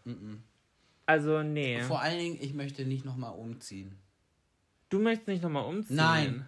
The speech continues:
Speaker 1: ich möchte bitte nie wieder umziehen.
Speaker 2: Ja, Florian, da
Speaker 1: Das
Speaker 2: weißt du,
Speaker 1: nächste
Speaker 2: was
Speaker 1: Mal,
Speaker 2: du
Speaker 1: dass ich umziehe, dann ziehe ich wirklich ins Altersheim.
Speaker 2: Was ist das denn?
Speaker 1: Ja, also frühestens.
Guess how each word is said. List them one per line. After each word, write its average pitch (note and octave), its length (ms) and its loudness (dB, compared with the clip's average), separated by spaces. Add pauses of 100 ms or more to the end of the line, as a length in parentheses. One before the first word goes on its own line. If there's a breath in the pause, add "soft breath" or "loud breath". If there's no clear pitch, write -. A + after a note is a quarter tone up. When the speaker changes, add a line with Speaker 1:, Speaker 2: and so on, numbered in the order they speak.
(140)
Speaker 1:
ich C3+ 200 -10
möchte D3 320 -8
bitte C#3 380 -6
nie D3+ 560 -2
wieder D3 320 -4
umziehen. B2 460 -6
Speaker 2:
Ja, C3 120 -2
Florian, C3+ 420 0
da C#3+ 120 4
Speaker 1:
Das D#3+ 100 2
Speaker 2:
weißt E3+ 200 6
du, F#3 60 2
Speaker 1:
nächste F#3 240 2
Speaker 2:
was F3 60 4
Speaker 1:
Mal, F3 100 4
Speaker 2:
du F3 60 2
Speaker 1:
dass F3 200 -2
ich E3+ 220 -6
umziehe, D#3+ 520 -4
dann C#3+ 340 -4
ziehe D3+ 200 -6
ich C#3 120 -10
wirklich C#3 280 -6
ins - 180 -12
Altersheim. G2 680 -12 (1700)
Speaker 2:
Was B2 160 -8
ist A#2 220 -12
das D3 260 -6
denn? A#2+ 540 -8 (120)
Speaker 1:
Ja, C3+ 240 4
also C3+ 440 0
frühestens. A#2+ 840 -6